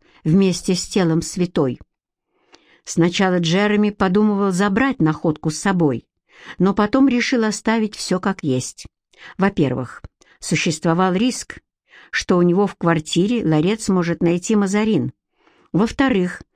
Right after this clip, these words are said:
алтарь церкви Сен-Жюльен-Ле-Повр – казался вполне надёжным местом. Жалкий вид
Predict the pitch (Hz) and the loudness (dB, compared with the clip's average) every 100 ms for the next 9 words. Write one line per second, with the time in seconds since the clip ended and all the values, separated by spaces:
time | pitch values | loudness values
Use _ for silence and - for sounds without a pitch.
0 | _ - - 196 196 226 226 - - 202 | _ -10 -2 0 0 0 -2 -2 -2 0
1 | 180 165 175 170 _ - - 208 190 165 | 0 0 0 -2 _ -6 0 2 2 2
2 | 202 190 196 185 175 170 165 - 208 226 | 2 2 2 2 2 0 -2 0 0 2
3 | 294 - _ - 175 190 175 - 160 - | -2 -6 _ -2 0 2 0 -2 -4 0
4 | 160 160 214 247 202 156 175 185 185 147 | 2 4 2 2 0 0 0 0 0 0
5 | 123 - - 131 - _ _ _ _ _ | -2 -6 -8 -8 -8 _ _ _ _ _
6 | _ _ _ _ _ _ _ _ _ _ | _ _ _ _ _ _ _ _ _ _
7 | - 208 269 262 - 240 233 294 - - | -4 0 2 0 0 0 4 2 2 -6